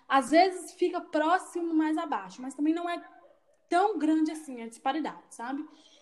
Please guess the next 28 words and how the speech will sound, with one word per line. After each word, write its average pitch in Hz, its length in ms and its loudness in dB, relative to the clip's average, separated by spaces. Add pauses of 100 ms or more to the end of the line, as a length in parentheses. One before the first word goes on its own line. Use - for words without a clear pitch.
(320)
E 311 540 8
quando 427 140 2
você 466 200 0
aproxima 381 640 0
essa 403 180 -2
pesquisa 262 640 -6
e 240 80 -10
compara 254 680 2
escolas 320 500 2
municipais 240 840 0
e 359 120 2
estaduais, 233 680 -4 (240)
aí 233 180 2
você 262 240 -10
se 320 100 -4
assusta, 226 580 -10 (500)
porque 269 680 0
o 269 60 0
nível 302 280 6
é 285 40 2
mais 294 200 0
ou 302 60 0
menos 302 220 2
assim: 277 380 -10 (420)
onde 302 480 2
em 294 280 2
escola 285 360 0
estadual 233 680 -4